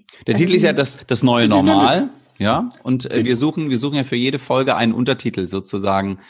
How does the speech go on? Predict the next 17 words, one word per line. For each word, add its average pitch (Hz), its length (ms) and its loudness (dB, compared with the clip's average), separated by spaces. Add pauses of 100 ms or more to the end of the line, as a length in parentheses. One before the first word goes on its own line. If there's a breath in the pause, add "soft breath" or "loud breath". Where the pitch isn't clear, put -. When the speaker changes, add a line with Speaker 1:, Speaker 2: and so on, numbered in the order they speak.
(260 loud breath)
Speaker 1:
äh, 98 80 -6
einen 98 260 -2
Titel 151 280 -2
der 117 120 2
Folge. 107 520 0 (340 soft breath)
Und 92 160 -4
den 101 100 2
lassen 117 280 0
wir 113 120 2
immer 117 300 0 (260 loud breath)
am 98 140 -2
Ende 160 560 0 (220 soft breath)
von 113 180 -2
unseren 98 320 -2
Gästen 127 680 -4
selber 101 360 0
geben. 90 480 -4